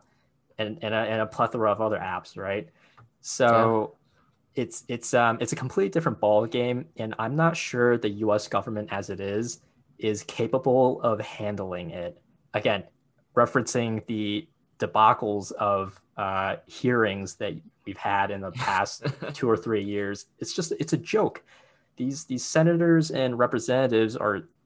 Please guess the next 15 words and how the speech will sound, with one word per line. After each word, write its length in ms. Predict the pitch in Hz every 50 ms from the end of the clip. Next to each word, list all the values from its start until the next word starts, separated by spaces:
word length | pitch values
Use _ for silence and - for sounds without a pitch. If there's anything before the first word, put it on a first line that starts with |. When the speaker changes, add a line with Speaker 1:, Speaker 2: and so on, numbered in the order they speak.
| _ _
Speaker 1:
sixty 560 | - - - - - 170 160 - - 170 156
to 100 | 165 -
eighty 220 | - 127 123 123
years 320 | 120 117 117 110 104 104 113
old. 340 | 110 117 110 107 107 - - _ _ _ _ _ _ _ -
They 140 | 123 139
still 300 | 160 160 - - 175 165
think 280 | 160 160 160 139 123 -
technology 800 | - - 117 - 120 113 113 123 123 127 120 - 120 107 104 101
is 180 | 104 104 -
like 320 | 107 107 104 101 107 - - _ _ _ _ _ _ -
Edison's 440 | 123 123 131 120 - 139 113 98 -
light 280 | 98 104 113 110 - -
bulb. 320 | 101 - 90 85 - - _ _
So 720 | - - - 113 107 107 104 104 104 101 101 95 82 -